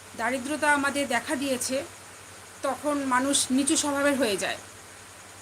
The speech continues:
সে হয়তো দেখা যাচ্ছে সে অনেক বড় মনের মানুষ,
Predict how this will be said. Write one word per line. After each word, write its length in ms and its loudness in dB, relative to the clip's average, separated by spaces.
সে 220 2
হয়তো 600 4
দেখা 240 6
যাচ্ছে 220 4
সে 160 6
অনেক 300 6
বড় 240 8
মনের 300 6
মানুষ, 300 2